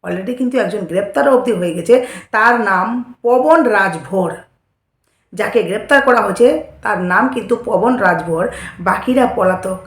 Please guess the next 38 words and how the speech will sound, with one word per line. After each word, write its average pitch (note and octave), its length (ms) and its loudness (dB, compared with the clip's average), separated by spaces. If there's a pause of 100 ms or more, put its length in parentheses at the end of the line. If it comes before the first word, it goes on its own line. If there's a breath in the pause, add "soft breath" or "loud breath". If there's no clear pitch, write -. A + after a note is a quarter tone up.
(220)
Just A#3 220 -2
এইটুকু C4 300 0
ভাবুন G3 460 -4 (320 loud breath)
যে C#4 120 4
কিভাবে E4+ 460 2
তারা C#4 220 6
তাকে B3 200 0
ডেকে B3 340 4
এনে, A#3+ 440 0 (100)
হ্যাঁ, F4+ 320 4 (260 loud breath)
মানে B3+ 380 0 (280)
সেই D4 540 2
ব্যক্তিটিকে F#3 540 -4
খুন F#3 300 -6
করা E3+ 200 2
হয়েছে। E3 380 -2 (320 loud breath)
এলাকায় C#4+ 540 4 (160)
ব্যাপক A#3 560 2
উত্তেজনা G#3 420 -4
ছড়িয়ে F3+ 320 -4
গেছে, F#3 180 -6
কারণ A#3+ 180 2
একটা B3+ 200 0
বিরাট A3+ 380 0
বড় A3+ 180 2
কাণ্ড, F#3+ 320 2 (360 loud breath)
সেটা G3 220 -2
নিয়ে G3 180 -2
তো G3+ 180 -2
এলাকায় F3+ 480 0 (480)
হইচই F#3 320 0
হবে। F3 440 -2 (440 loud breath)
টিটাগড়ে D#4 480 6
নিহত B3+ 360 0
আকাশ D4 500 0
চৌধুরী B3+ 520 2
ওরফে G#3+ 340 2
অমর, G3+ 420 4